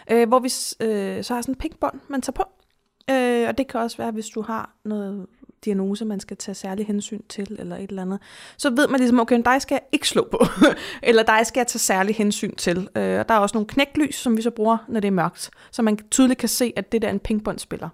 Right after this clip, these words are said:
Det betyder også, at der er nogle restriktioner for spilleren, men det, for, det skal være fair for alle. Fordi det er jo ikke helt fair, hvis du kan stå og slå på de andre, men de må ikke slå på dig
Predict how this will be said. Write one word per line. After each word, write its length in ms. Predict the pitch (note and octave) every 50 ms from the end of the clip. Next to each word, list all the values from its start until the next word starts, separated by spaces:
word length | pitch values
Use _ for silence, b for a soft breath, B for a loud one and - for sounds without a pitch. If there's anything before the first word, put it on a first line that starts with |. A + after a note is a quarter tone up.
| _ _ B B B B B B B
Det 80 | A#3+ G#3+
betyder 240 | - - D4 B3+ G#3
også, 100 | A3 -
at 20 |
der 60 | A3+
er 40 | A3
nogle 160 | A#3 A3 -
restriktioner 520 | G#3+ - - G3+ - - - B3 - G#3 G#3+
for 120 | - G#3
spilleren, 640 | - - - - C4 C4+ C#4 D4 C#4 C#4 C4+ C4
men 140 | A#3+ A3+ G#3+
det, 120 | A3 A3+ A3
for, 180 | - G#3+ -
det 140 | G3+ G#3+ G3
skal 160 | - - G3
være 80 | F3+ F3
fair 240 | - - E3 - E3
for 160 | - - - -
alle. 220 | - - - D3+ D#3 b b b b b
Fordi 100 | _ G3+
det 60 | F#3 G#3
er 40 |
jo 20 | A3
ikke 80 | G#3+
helt 180 | A#3+ A#3 - -
fair, 180 | - G3 F#3+ F#3+
hvis 140 | G3 G3+
du 180 | - - B3+ A#3+
kan 180 | A#3+ - B3 A#3
stå 220 | - - G3 F3
og 200 | - - F#3 F3+
slå 200 | - A3 G3+ -
på 140 | G#3 - B3
de 140 | G3+ F3+ C#3+
andre, 220 | - E3 F3+ G3
men 120 | G3+ G#3
de 160 | F#3 - - G#3+
må 80 | F#3+
ikke 140 | F#3 F#3+ -
slå 220 | - - G#3 - -
på 60 | G#3
dig 320 | - - - E3 F3 F3+